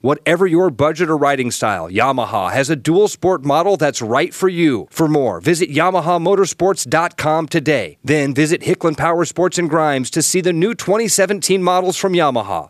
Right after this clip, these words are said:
the first name in dual sports. Dress properly for your ride with a helmet, eye protection, long sleeves, long pants, gloves, and boots.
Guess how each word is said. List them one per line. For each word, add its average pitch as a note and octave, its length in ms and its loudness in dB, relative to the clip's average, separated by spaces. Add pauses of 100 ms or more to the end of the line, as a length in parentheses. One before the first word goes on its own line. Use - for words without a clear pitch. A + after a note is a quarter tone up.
the F#3 100 0
first G3+ 400 0
name E3+ 300 0
in F3 120 0
dual D#3 260 2
sports. - 720 -2
Dress C3+ 240 0
properly D3+ 420 -2
for D#3 160 -2
your D#3 140 2
ride A#2+ 320 0
with A#2+ 100 -4
a E3+ 60 -4
helmet, D#3+ 420 -2
eye D3+ 140 0
protection, A#2+ 540 -4
long C#3+ 280 0
sleeves, D3 400 0
long C#3 240 0
pants, C3+ 320 -2
gloves, B2+ 300 0 (120)
and D3+ 120 0
boots. A#2+ 360 -2